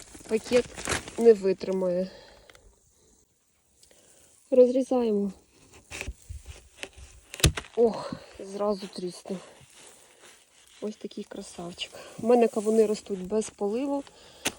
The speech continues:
Оце тільки як посадила, полила і все. А далі... є дощ, то поливає. Немає, то не поливає. І такі величезні ростуть. Підкормку робила тільки по листу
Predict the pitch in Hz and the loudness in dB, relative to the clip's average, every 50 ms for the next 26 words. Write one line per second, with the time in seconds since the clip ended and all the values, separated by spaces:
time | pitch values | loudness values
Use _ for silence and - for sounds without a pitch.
0 | - _ _ 208 214 - 233 226 - 240 202 - - 214 196 - - 220 208 - | -20 _ _ -4 0 0 0 0 0 -2 -2 2 0 0 0 0 -4 -4 -4 -4
1 | - - - - - - - - 247 226 202 254 294 277 247 - - 247 233 233 | -6 -10 -20 -20 -18 -16 -6 -2 -2 0 0 0 0 0 0 0 -2 -4 -2 -2
2 | 240 240 - - 214 202 - - - - 180 - - - - - - - 190 190 | -2 -2 -2 -4 -8 -10 -8 -10 -10 -10 -10 -10 -12 -14 -16 -12 -10 -10 -6 -4
3 | 220 220 240 233 233 214 - - - - - - - - - - - - - - | -2 -2 0 0 -2 -4 -6 -12 -18 -20 -20 -20 -20 -20 -20 -20 -20 -20 -20 -20
4 | - - - - - 214 196 220 262 269 214 240 233 226 - - - 175 - - | -20 -20 -20 -12 -10 -8 0 2 2 4 8 8 8 8 6 0 -8 -10 -8 -6
5 | - 196 202 196 208 220 226 226 214 214 208 - - - - - - - - - | -6 -6 -4 -4 -4 -2 -2 -2 -2 -4 -6 -8 -10 -12 -12 -12 -12 -12 -12 -12
6 | - - - - - - - - - - - - - - - 208 214 208 220 233 | -14 -16 -12 -12 -12 -12 -12 -16 -18 -18 -20 -20 -20 -8 -4 -2 0 2 2 2
7 | 226 233 226 214 - - - 208 190 - - - - - - - - - - - | 2 2 0 -2 -4 -8 -8 -8 -8 -10 -14 -12 -10 -10 -10 -10 -14 -16 -18 -20
8 | - - - - - - - - - - - - - - 233 220 226 214 - - | -18 -18 -18 -18 -18 -20 -20 -20 -20 -18 -18 -18 -8 -6 -4 -2 -2 -4 -4 -4
9 | 220 220 202 202 180 170 170 180 165 175 - - - - - - - _ - - | -4 -4 -4 -4 -4 -4 -4 -4 -4 -6 -10 -12 -14 -18 -18 -20 -20 _ -20 -18
10 | - - - - - - - - - 262 - 247 - - 254 220 214 233 220 214 | -16 -16 -18 -18 -20 -20 -14 -8 -8 0 2 0 2 2 -2 0 2 0 0 0
11 | - - 240 226 220 220 214 202 214 - - - - 190 - - - - - - | 2 2 2 2 4 2 2 2 -2 -4 -6 -12 -14 -14 -14 -14 -16 -16 -14 -14
12 | - - - - - - - - - - - - - - _ - - - - _ | -14 -14 -16 -20 -20 -20 -20 -20 -20 -20 -18 -18 -18 -18 _ -20 -20 -20 -12 _
13 | - 202 - - 269 294 285 262 254 220 214 202 185 214 240 226 214 - - 254 | -10 -10 -4 2 4 4 4 4 0 -2 -2 0 2 4 4 4 4 0 -4 -6
14 | 233 - 233 - - 202 202 208 190 - - 226 226 214 | -4 -4 -8 -6 -4 -4 -4 -4 -4 -6 -8 -8 -8 -8